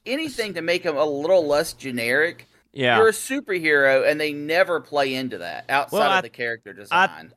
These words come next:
Speaker 2: I think what you're talking about, that, 'cause that hap-, that would happen in other games. <clears throat> And what, what you're talking about is, uh, a game where the, uh,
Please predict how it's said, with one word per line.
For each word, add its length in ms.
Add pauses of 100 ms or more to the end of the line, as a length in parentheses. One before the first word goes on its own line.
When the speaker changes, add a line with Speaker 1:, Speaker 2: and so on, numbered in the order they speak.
(180)
Speaker 2:
I 120
think 360
what 180
you're 100
talking 360
about, 340
that, 320
'cause 140
that 160
hap-, 240
that 120
would 120
happen 240
in 100
other 140
games. 560 (140)
<clears throat> 160
And 440
what, 280
what 140
you're 100
talking 200
about 140
is, 260 (140)
uh, 340 (460)
a 100
game 540
where 280
the, 360
uh, 420